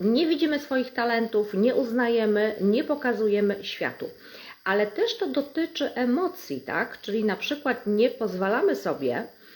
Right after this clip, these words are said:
na to i nie przyzwalamy sobie na przeżywanie pewnych rzeczy, bo uważamy, że nie wypada, nie chcemy, mm, że po prostu, y, chcemy się jakby tak pozbyć czegoś, co jest nieprzyjemne.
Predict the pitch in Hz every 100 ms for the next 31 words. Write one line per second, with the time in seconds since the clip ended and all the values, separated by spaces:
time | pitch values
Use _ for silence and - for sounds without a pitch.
0 | - - 175 214 214 214 214 226 220 208
1 | 208 202 226 294 262 233 226 220 247 202
2 | 220 254 240 - 170 170 160 165 160 -
3 | - 147 - 208 180 277 - 180 175 160
4 | 151 156 247 165 170 165 202 247 226 202
5 | 196 196 190 - - 165 165 170 180 -
6 | - - - - 160 160 165 151 147 180
7 | 185 190 202 196 185 220 214 - 226 226
8 | - - - - - - 143 117 175 -
9 | - 302 403 330 311 285 294 294 - -
10 | 247 440 392 381 - - 349 339 - 285
11 | 269 269 - 247 185 -